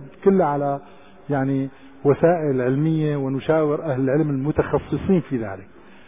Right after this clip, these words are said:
بعتنا شاورنا الاطباء المتخصصين في النفسية،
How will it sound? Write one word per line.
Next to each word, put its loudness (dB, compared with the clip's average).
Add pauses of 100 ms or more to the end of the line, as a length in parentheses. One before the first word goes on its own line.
(280)
بعتنا 0
شاورنا 0
الاطباء -2 (120)
المتخصصين -4 (520)
في 0
النفسية، -2